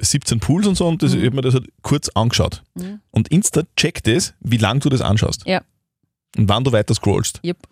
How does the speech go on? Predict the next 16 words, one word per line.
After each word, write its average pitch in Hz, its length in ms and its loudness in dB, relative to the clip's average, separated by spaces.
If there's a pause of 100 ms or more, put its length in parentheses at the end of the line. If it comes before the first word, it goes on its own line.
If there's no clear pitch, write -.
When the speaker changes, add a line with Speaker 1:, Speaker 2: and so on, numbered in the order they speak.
(120)
Speaker 1:
Und 107 100 2
seitdem 110 480 0 (180)
ko-, - 160 -2 (100)
kommen 135 200 0
lauter 131 240 0
Kreuzfahrtschiffe. 120 800 0 (160)
Und 117 180 2
mich 135 180 0
interessieren 156 380 2
aber 156 100 4
Kreuzfahrtschiffe 123 640 0
und 123 140 -2
Doppelnuller, 117 440 2
wirklich. - 380 -2 (840)
Liebe 135 180 2
Insta- 135 360 0